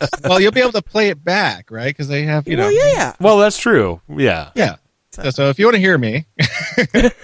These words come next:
Speaker 1: hopefully, hopefully he'll fix it so I don't sound so bad. Uh, they, the, the recording they put out on Friday, uh, there was definitely some weird artifacting going on. I had to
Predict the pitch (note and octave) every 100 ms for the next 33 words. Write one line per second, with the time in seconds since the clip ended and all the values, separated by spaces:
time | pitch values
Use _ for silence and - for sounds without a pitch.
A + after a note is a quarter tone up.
0 | - A3+ A#3 G#3+ G#3 G3 E3 B3 G#3+ E3+
1 | E3 D#3 E3+ - D3 C#3+ C#3 C3+ B2+ -
2 | C3+ D#3 C3 G2 G2 G2+ G2+ A2 A2+ A#2
3 | A#2 A2+ G#2+ G#2+ A2 A2 A2+ C3+ B2+ A2+
4 | B2 B2 A#2+ G#2+ A2 A2 A#2+ A#2+ G2 G2
5 | _ _ _ _ A2 G2 F#2 F#2+ G#2+ G#2+
6 | - A2+ A#2 B2 A2 G2 A2+ A2+ - A2
7 | A#2+ A2+ G#2 G#2 G#2 G#2 G#2 G#2 G#2+ A2
8 | G#2 G2+